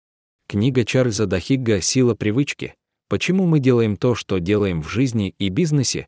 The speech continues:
дает углубленный взгляд на то, как формируются и меняются привычки.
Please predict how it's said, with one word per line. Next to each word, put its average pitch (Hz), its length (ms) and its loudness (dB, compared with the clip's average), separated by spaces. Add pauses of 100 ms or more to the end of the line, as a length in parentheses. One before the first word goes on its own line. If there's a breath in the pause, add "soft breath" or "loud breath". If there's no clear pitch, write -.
(160)
дает 104 420 0
углубленный 110 640 0
взгляд 92 440 -2
на 90 140 -2
то, 104 360 -4
как 95 240 -4
формируются 104 680 -2
и 107 240 -4
меняются 98 500 0
привычки. 110 580 -4